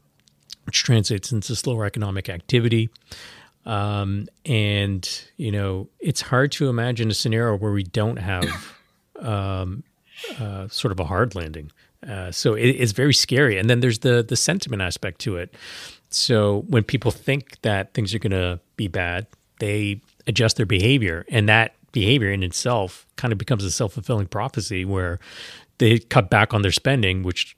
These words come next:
lowers economic activity and what have you. So it's been challenging. And I have to say, you know, when the governor of the Bank of Canada came out and said,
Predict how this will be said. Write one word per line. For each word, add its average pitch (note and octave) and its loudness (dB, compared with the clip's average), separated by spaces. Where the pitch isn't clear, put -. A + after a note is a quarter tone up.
lowers F2 -2
economic F2+ -4
activity F2+ -6
and G2+ -4
what E2+ -4
have F2+ -6
you. E2 -6
So G2 4
it's D#3+ 4
been G3 6
challenging. G#2+ 2
And A2 0
I A#2+ 4
have E3+ 0
to B2 2
say, A2 0
you B2 -2
know, G2 0
when A#2 4
the A#2+ 6
governor G3 6
of D3 8
the A#2+ 6
Bank A2 2
of G#2 2
Canada G#2 0
came G2 0
out F#2+ -2
and F#2 -8
said, F#2 -6